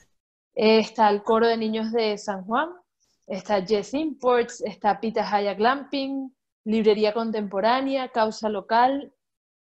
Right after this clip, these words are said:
eh, Docación Boutique, P R Loves Yoga, Direct Relief Puerto Rico,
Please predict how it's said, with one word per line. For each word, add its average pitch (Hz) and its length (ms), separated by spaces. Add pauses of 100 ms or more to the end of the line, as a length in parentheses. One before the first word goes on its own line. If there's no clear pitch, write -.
(160)
eh, 202 500
Docación 226 960 (100)
Boutique, 254 580 (580)
P 226 140
R 220 240
Loves 208 260
Yoga, 262 680 (160)
Direct 208 480
Relief 226 360
Puerto - 300
Rico, 277 640